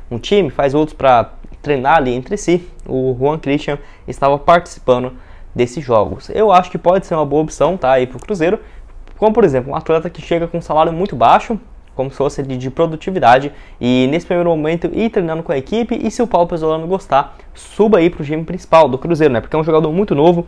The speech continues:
tem vinte e um anos de idade, atua de ponta esquerda e também segundo atacante, mas joga mesmo de ponta. Lá nos Emirados, eu não consegui achar números dele, tá? Mas se você for olhar as fotos lá dele, ele tem pelo menos umas quatro, cinco fotos comemorando gols, então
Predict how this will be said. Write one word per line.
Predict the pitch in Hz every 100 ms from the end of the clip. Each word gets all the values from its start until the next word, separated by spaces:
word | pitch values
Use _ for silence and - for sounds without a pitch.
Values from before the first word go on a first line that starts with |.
| - -
tem | - 151
vinte | 143 220 -
e |
um | 160
anos | 147 147
de | 156
idade, | 120 127 135 - - -
atua | 117 - 147
de | 143
ponta | 147 156 135
esquerda | - 165 196 214
e | 190
também | 170 165
segundo | 165 165 143 143
atacante, | 165 214 170 185 -
mas | 156 170
joga | 147 156
mesmo | 135 131 139 135 - - 139
de | 170
ponta. | 156 143 123 120 - - -
Lá | 147
nos | 190 180
Emirados, | 185 151 165 180 -
eu | 151
não | 165 214
consegui | 208 - 151
achar | 151 - 147
números | 143 160 127
dele, | 143 185
tá? | - 131 - - -
Mas | 127 165
se | 175
você | 180
for | - 160
olhar | 156
as | 180 -
fotos | 165 202 151
lá | 135 135
dele, | 120 143 170
ele | 165
tem | 180
pelo | 185 160
menos | 170
umas | 185 170 -
quatro, | - 170 196 185
cinco | 165 175 165
fotos | - 143 -
comemorando | - 160 151 147 156
gols, | 131 127 107 101
então | 107 135 151